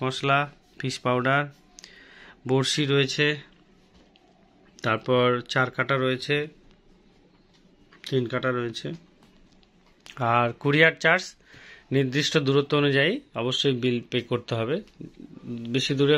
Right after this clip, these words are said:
হলে চিটাগাং, কক্সবাজার, সিলেট দুশো টাকা, আর ঢাকা বা আপনার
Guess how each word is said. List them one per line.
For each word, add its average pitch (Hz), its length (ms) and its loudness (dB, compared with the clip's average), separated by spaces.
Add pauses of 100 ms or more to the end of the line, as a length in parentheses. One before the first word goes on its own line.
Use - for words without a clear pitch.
হলে 143 160 2 (140)
চিটাগাং, 131 380 0 (100)
কক্সবাজার, 120 720 -2
সিলেট 123 320 0 (600)
দুশো 123 300 0
টাকা, 127 200 2 (280)
আর 110 180 2 (680)
ঢাকা 127 280 2 (140)
বা 120 80 2 (120)
আপনার 117 320 -2